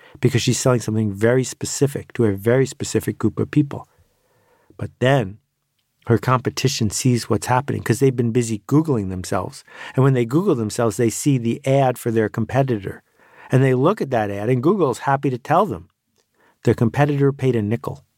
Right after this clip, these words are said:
and you can have it if you pay a dime." And so they pay a dime. And so the auction is on. And now there are many ads that cost fifty or a hundred dollars a click. In the current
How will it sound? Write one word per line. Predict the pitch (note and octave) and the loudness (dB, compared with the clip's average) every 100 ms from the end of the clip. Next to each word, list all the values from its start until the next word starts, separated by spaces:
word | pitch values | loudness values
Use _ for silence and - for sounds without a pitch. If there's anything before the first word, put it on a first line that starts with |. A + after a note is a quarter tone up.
| _ _ _ _ _ | _ _ _ _ _
and | G#2 G2+ | -2 2
you | D#3 | 2
can | G3 G#2 | 2 -2
have | G2+ G2 | -4 -4
it | A2+ | -4
if | - | -2
you | A#2 | -2
pay | A2+ A2+ | 2 2
a | A#2 | 2
dime." | A2+ G#2 F2+ F2 _ _ _ _ _ | 2 0 -4 -12 _ _ _ _ _
And | - A2+ | 0 4
so | C#3+ | 4
they | C3 | 2
pay | B2+ B2 | 0 0
a | A#2 | 0
dime. | G#2+ G#2 F#2+ F2+ _ _ _ | 0 -2 -4 -10 _ _ _
And | C3 | 0
so | A2+ C#3 | 2 2
the | B2 C#3 | 2 0
auction | B2 A2+ - A#2 | 0 0 -2 -8
is | A2 G#2 | -6 -6
on. | G2+ G#2+ G2+ F#2 F2+ _ _ _ _ _ - | -2 0 0 -2 -8 _ _ _ _ _ -2
And | A#2 | 2
now | D3 F3 | 2 2
there | C3+ | 2
are | B2 | 0
many | C#3+ D#3+ B2 | 0 0 0
ads | G2+ G#2 - _ _ - | -2 -4 -8 _ _ -2
that | A#2 | 0
cost | - A2 - | 2 -2 -2
fifty | - D3 - D3 C#3 _ | -2 0 0 -2 -2 _
or | - A#2+ | 0 2
a | A2+ | 2
hundred | G#2+ - C#3+ D3 C#3 C3+ | -2 -2 0 2 2 0
dollars | B2 A2+ C3 A2+ G2 - - _ _ | 0 2 2 0 -6 -14 -18 _ _
a | B2+ | -2
click. | A#2 - C3 - - _ _ _ _ _ _ | -2 0 -2 -2 -20 _ _ _ _ _ _
In | E3 C#3+ | 2 2
the | |
current | C#3+ F3 E3+ E3 | 2 0 0 -2